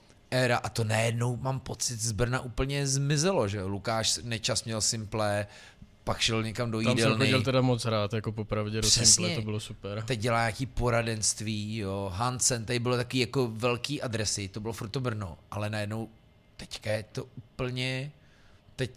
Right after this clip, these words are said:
Speaker 1: to jako držíte tady v rukou vy, to, jako, je to fajn. Jako mimochodem, mám pocit, že to láká mnohem víc lidí, jako, než to bylo možná dřív. I když, jako, OK, Kastík asi byl vyhlášený, to z-, to zase, jako, nemůžeme tomu upřít. No,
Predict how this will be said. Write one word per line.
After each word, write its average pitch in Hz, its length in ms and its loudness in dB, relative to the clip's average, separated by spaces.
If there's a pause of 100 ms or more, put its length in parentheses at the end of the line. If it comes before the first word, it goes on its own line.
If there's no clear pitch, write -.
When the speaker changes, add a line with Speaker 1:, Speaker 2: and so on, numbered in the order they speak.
Speaker 1:
to 135 100 2
jako 135 200 2
držíte 139 400 0
tady 143 200 2
v 139 60 -2
rukou 160 260 -2
vy, 202 80 -6
to, 254 180 -2
jako, 147 320 -4
je 139 80 2
to 156 100 0
fajn. 196 280 -2 (580)
Jako - 180 -2
mimochodem, 143 640 4
mám 147 180 4
pocit, 151 280 4
že 147 120 4
to 151 220 6 (640)
láká 139 400 8
mnohem 143 280 4
víc 143 300 4
lidí, 135 480 2
jako, 131 380 2 (380)
než 135 520 2
to 135 120 2
bylo 127 200 4
možná 131 340 0
dřív. 139 300 -8 (340)
I 104 80 -4
když, 98 180 -2
jako, - 280 -14
OK, 104 220 -6 (120)
Kastík 98 400 -4
asi 85 240 -2
byl 98 200 -2
vyhlášený, 87 600 -4
to 92 140 -6
z-, 90 100 -6 (380)
to 101 100 -8
zase, 104 260 0
jako, 101 180 -4
nemůžeme 101 400 -2
tomu 101 240 -6
upřít. 90 380 -8 (1040)
No, 151 340 2